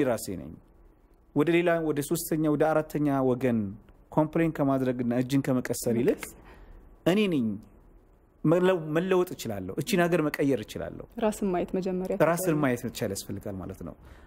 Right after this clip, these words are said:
Speaker 1: ኃላፊነትን በወሰድን ቁጥርና የተሻለ ነገር ለመፍጠር በተነሳሳን ቁጥር ብዙ ነገሮች ይቀየራሉ። By the way፣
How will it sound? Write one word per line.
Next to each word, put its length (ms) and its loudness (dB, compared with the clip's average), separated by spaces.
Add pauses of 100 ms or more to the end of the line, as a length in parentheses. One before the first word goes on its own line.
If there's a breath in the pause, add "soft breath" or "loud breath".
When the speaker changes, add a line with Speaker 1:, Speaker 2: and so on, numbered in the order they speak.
(120 loud breath)
Speaker 1:
ኃላፊነትን 680 2
በወሰድን 520 2
ቁጥርና 420 -2 (800 soft breath)
የተሻለ 380 2
ነገር 240 2
ለመፍጠር 440 -2 (340)
በተነሳሳን 640 0
ቁጥር 280 0
ብዙ 240 -4
ነገሮች 340 0
ይቀየራሉ። 460 -10 (800 soft breath)
By 80 4
the 80 4
way፣ 120 2